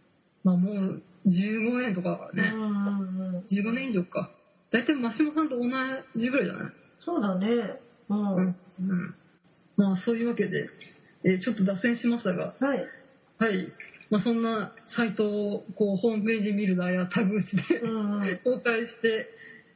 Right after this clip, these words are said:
Speaker 1: えー、どんどんどんどんインターネットの世界にはまっていく我らですけれど。
Speaker 2: うん。
Speaker 1: うん。まあで、えー、二千四年に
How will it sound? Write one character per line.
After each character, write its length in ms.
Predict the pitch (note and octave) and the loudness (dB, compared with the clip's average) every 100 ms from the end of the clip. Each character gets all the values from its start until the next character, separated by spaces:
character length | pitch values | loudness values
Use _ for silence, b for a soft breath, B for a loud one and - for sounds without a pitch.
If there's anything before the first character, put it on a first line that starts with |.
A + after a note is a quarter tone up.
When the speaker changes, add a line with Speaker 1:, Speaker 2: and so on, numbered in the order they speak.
| - | -2
Speaker 1:
え 40 | F#3+ | 0
ー、 80 | F#3 | 2
ど 80 | G#3 | 2
ん 80 | F#3+ | 0
ど 100 | F#3 | 2
ん 80 | F#3 | 2
ど 120 | F#3+ | 0
ん 60 | |
ど 100 | F3+ | 0
ん 200 | F3+ F3+ - | 0 -2 0
イ 100 | A3 | 2
ン 60 | F#3+ | 2
タ 80 | |
ー 40 | G#3+ | 0
ネ 120 | G#3 | -2
ッ 80 | - | 0
ト 100 | F#3 | 0
の 60 | |
世 120 | F3+ F#3+ | 0 0
界 200 | F#3 G3 | 0 0
に 180 | F#3+ | -2
は 140 | F3+ G#3 | 0 0
ま 100 | G3+ | 0
っ 80 | F#3 | 0
て 80 | G#3 | 0
い 40 | |
く 240 | G#3 G3+ - | 0 0 2
我 220 | G3+ G3+ | 2 2
ら 160 | F#3 F#3 | 0 -2
で 80 | F#3 | -4
す 100 | - | -6
け 80 | |
れ 100 | F#3+ | -6
ど。 100 | G#3+ | -2
Speaker 2:
う 40 | G#3 | -2
ん。 280 | G3 F3+ G3+ - _ _ _ _ | 0 -2 -6 -16 _ _ _ _
Speaker 1:
う 60 | F#3+ | 0
ん。 360 | F3+ F3+ F3+ - _ _ B B B B _ | 2 0 -4 -8 _ _ B B B B _
ま 140 | A3+ G#3+ | 0 2
あ 40 | |
で、 640 | G3+ B3 - G#3 A3 A3 | 2 0 2 2 2 2
え 20 | |
ー、 20 | G#3 | 2
二 160 | A3+ | 2
千 200 | A#3 F4+ | 2 2
四 180 | G#3 G#3 | 2 0
年 220 | A#3+ A#3+ | 0 2
に 200 | A#3+ A3+ | 0 -2